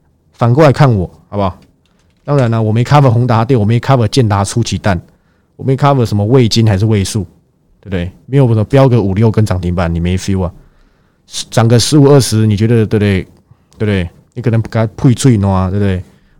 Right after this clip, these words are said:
好啦，反正这个，那个无聊的话就讲到如此，好吧？那就这样，那最后就是感谢大家支持，那有兴趣的就下礼拜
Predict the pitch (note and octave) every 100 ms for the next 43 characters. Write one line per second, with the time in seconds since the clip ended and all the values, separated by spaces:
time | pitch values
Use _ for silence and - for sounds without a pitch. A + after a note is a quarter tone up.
0 | - G2 F#2 G2+ A2+ A#2 G#2 G2+ F#2+ F2+
1 | F2 - _ _ _ _ _ _ G2+ F#2
2 | F2 E2+ - _ _ _ _ _ _ _
3 | _ _ - A#2 B2+ A#2 G#2+ A2 G#2 F#2
4 | F2+ E2+ E2+ - - - F#2 F2+ - _
5 | G#2+ G#2+ G2+ F#2 D#2+ _ _ _ _ -
6 | G2+ F#2 - _ - G#2 G2+ A2+ G#2+ G#2+
7 | F#2 F2+ G2+ G2 F#2 F2+ F2 G2 F#2+ G2+
8 | F#2+ F#2+ E2 F#2 F2+ F2+ G2 E2+ F#2+ F2+